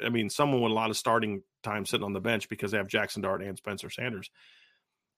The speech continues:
But the big one for me is just, it's, it's Jared Parker. It's, again, it's, it's the biggest unknown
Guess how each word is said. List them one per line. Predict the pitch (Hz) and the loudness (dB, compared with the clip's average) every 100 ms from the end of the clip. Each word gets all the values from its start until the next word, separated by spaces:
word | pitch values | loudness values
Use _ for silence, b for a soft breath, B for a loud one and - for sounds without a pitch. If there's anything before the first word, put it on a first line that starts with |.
| - | 0
But | 127 147 | 6 8
the | 143 | 10
big | 143 202 | 12 12
one | 175 | 12
for | 143 | 10
me | 147 175 | 10 8
is | - | 8
just, | 120 - | 2 0
it's, | 120 - - | -2 -2 -2
it's | 135 - | -2 2
Jared | 175 143 | 4 6
Parker. | - 123 - 165 165 _ | 8 6 6 2 2 _
It's, | 123 - | 0 4
again, | 123 131 135 127 | 4 6 6 6
it's, | 104 - | 6 2
it's | 110 - | -4 -4
the | 113 | 0
biggest | 120 117 | 2 4
unknown | 123 110 113 127 101 | 4 4 6 4 2